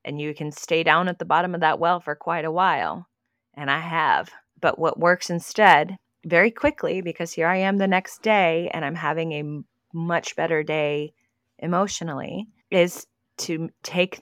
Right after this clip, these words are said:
those tiny steps in the direction of pleasure and find what feels accessible, what feels like you can reach it, and not letting yourself buy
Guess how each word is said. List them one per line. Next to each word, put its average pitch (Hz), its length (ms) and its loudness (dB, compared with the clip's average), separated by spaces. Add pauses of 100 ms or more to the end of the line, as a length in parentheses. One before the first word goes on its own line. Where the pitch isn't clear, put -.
those 151 220 -6
tiny 151 420 -6
steps - 420 -2
in - 140 -10
the 139 80 -10
direction 131 500 -10
of 135 140 -12
pleasure 151 540 -6 (100)
and 135 380 -12 (180)
find 160 300 2
what - 180 -4
feels 156 460 -6
accessible, - 640 -10
what 156 240 -10
feels 147 260 -10
like 139 160 -12
you - 80 -16
can 131 200 -12
reach 151 260 -12
it, - 160 -6 (600)
and 143 340 -6 (140)
not 196 240 4
letting 220 300 6
yourself 185 420 2
buy 156 580 6